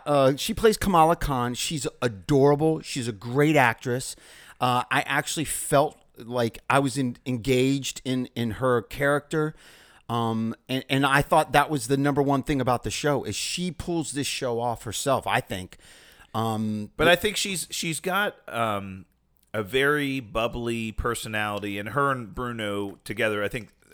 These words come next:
Speaker 2: enjoy that about each other. They, they both have a very good personality. But you saw that li-, literally in the first five minutes of the show.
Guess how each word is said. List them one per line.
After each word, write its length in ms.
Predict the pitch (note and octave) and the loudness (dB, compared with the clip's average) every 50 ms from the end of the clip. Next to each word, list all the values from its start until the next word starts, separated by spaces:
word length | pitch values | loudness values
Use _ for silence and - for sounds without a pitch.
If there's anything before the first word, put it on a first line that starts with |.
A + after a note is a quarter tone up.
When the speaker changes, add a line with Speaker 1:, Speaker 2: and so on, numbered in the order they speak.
| - - - | -20 -18 -14
Speaker 2:
enjoy 360 | A2 G#2+ G2+ G#2+ A#2 A2+ A2+ | -12 -10 -8 -4 -2 -2 0
that 160 | G#2+ G#2 G2 | 0 0 -2
about 240 | G2 G2 G2+ G2+ G2 | -2 -2 -2 -4 -4
each 200 | F#2 E2+ - G#2 | -6 -8 -8 -8
other. 180 | F2+ F2+ F2+ | -8 -6 -8
They, 140 | F2+ F#2 F#2+ | -8 -8 -8
they 240 | F2+ F2+ - G2 F#2+ | -8 -8 -8 -10 -8
both 240 | F2 G2 G2 F#2+ - | -6 -6 -8 -8 -8
have 120 | G#2 F#2+ | -12 -14
a 40 | G2 | -12
very 140 | F#2+ F#2 F2+ | -12 -12 -12
good 160 | F#2 F#2+ F2 | -12 -12 -14
personality. 500 | - G#2+ G2 - A#2+ B2 B2+ A2+ G#2+ G2+ - _ - - - - - | -10 -10 -12 -10 -8 -10 -10 -8 -10 -12 -14 _ -20 -20 -20 -12 -6
But 120 | C3+ C#3+ | -4 -2
you 100 | C#3 C3 | -2 -2
saw 280 | - - - F#3+ G#3 G#3 | -2 0 2 4 4 6
that 200 | F3+ D#3 C#3+ - | 6 4 4 4
li-, 160 | C#3+ C#3+ D3+ C#3 D#3+ | 2 0 0 0 0
literally 340 | D3+ E3+ D#3 C3 A#2 A2 | 0 0 0 0 -2 -4
in 80 | G#2 G2+ | -6 -6
the 80 | G#2 G#2+ | -8 -10
first 320 | - - C3+ C3 - - | -8 -6 -6 -6 -6 -6
five 240 | - A#2+ A2+ A#2+ A2+ | -6 -2 -2 -2 -4
minutes 220 | G#2+ G#2 G#2 - - | -4 -10 -10 -10 -12
of 60 | G2 | -12
the 80 | F#2+ | -12
show. 400 | - - - B2 A2+ G#2 F#2+ F#2+ | -10 -6 -4 -2 -2 -2 -2 -4